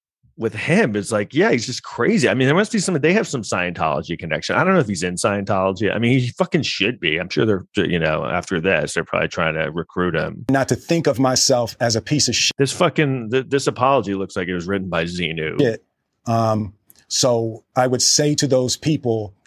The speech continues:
Speaker 2: I know it was confusing. I know it was shocking.
Speaker 1: It was confusing. I wasn't confused. I was just like,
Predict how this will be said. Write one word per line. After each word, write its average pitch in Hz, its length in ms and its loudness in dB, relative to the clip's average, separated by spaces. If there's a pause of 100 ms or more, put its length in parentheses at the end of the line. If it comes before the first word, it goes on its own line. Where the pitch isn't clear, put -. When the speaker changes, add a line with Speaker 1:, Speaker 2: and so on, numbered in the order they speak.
Speaker 2:
I 123 100 2
know 127 560 2 (240)
it 127 160 0
was 120 160 0
confusing. 135 640 -2
I 117 140 -4
know 127 420 -2
it 123 180 -2
was 120 420 0 (160)
shocking. 131 720 0 (400)
Speaker 1:
It 139 60 2
was 131 200 0
confusing. 135 720 2
I 110 80 0
wasn't 180 240 0
confused. 101 560 -6
I 98 80 4
was 101 180 -2
just - 200 -10
like, 104 180 -2